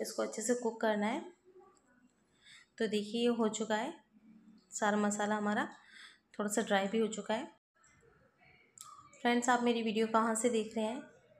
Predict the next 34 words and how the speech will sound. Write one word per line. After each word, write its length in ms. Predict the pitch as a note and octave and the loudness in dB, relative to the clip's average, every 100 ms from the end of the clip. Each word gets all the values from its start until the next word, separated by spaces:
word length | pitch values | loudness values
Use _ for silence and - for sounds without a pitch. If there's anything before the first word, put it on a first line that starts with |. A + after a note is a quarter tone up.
| - - - - - - | -20 -20 -20 -20 -12 -2
और 500 | G#3 G#3 G3+ G3 G3+ | 2 2 4 2 2
मेरे 220 | G3+ G#3 | 2 2
लिए 140 | G#3+ A3 | 0 2
कोई 160 | A#3 | 4
सजेशन 400 | A#3+ A3 G3+ G3+ | 4 2 0 0
है 120 | A3 A3 | 0 0
तो 140 | A3+ | 0
वो 120 | G#3 | 2
भी 60 | G#3 | 2
मुझे 260 | G#3+ G#3 | 0 0
सजेस्ट 460 | A3+ G3+ G3 G#3+ - | -2 0 -2 -2 0
करें 240 | A3 A#3 E4 - - _ _ _ _ _ - - - - - | 0 0 -2 -10 -20 _ _ _ _ _ -20 -20 -20 -18 0
और 220 | G#3 G#3 | 2 2
ये 60 | |
भी 100 | G#3 G#3+ | 2 2
ज़रूर 240 | A3+ A3 | 2 2
बताएं 320 | G#3 G#3 G#3+ | 0 0 0
कि 100 | A3 | 0
आप 100 | A3+ G#3+ | -2 0
मेरी 180 | G3+ G3+ | -2 -2
video 260 | G3 G3 | -2 -2
कहाँ 200 | G3 G#3 G#3 | -2 -2 -2
से 60 | |
देख 240 | G#3+ G3+ G#3 | -2 -2 -2
रहे 100 | G#3 | -4
हैं। 160 | D4 - - - - _ - - - _ - | -4 -8 -18 -20 -20 _ -20 -20 -20 _ -6
तो 100 | A3 | -2
यहाँ 180 | G#3+ G#3 | 0 2
पर 220 | A#3 B3+ | 2 0
flame 300 | B3 A3 G#3+ | 0 0 2
low 160 | G#3 G3+ | 4 4
है 260 | G#3+ A#3 D4+ - | 4 4 -2 -2
और 200 | - G3+ G3+ | 2 4 4
अभी 380 | G#3 G#3 A3+ | 2 2 2